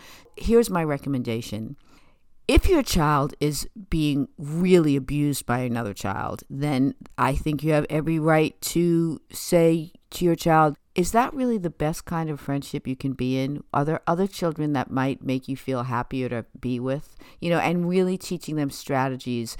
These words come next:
Like, you don't want your child to hang out with a bully, and you don't want your child's lunch to be taken from him or her, or things like that, you know, and then there are strategies. You try to defend yourself, walk away,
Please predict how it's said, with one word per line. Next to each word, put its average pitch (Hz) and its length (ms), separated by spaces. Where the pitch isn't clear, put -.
Like, 147 140
you 170 80
don't 160 140
want 151 100
your 143 120
child 127 320
to 143 60
hang 123 200
out 107 100
with 113 160
a 120 60
bully, 120 460
and 131 140
you 131 60
don't 135 120
want 120 140
your 127 80
child's 123 500
lunch 127 300
to - 80
be 131 160
taken 139 400
from 120 180
him 123 140
or 113 120
her, 110 280
or 104 40
things 127 360
like 120 180
that, 101 340
you 147 100
know, 139 180
and 147 160
then 143 120
there 143 160
are 127 140
strategies. 120 720
You - 100
try 127 220
to 117 140
defend 180 320
yourself, 143 800
walk 123 320
away, 165 760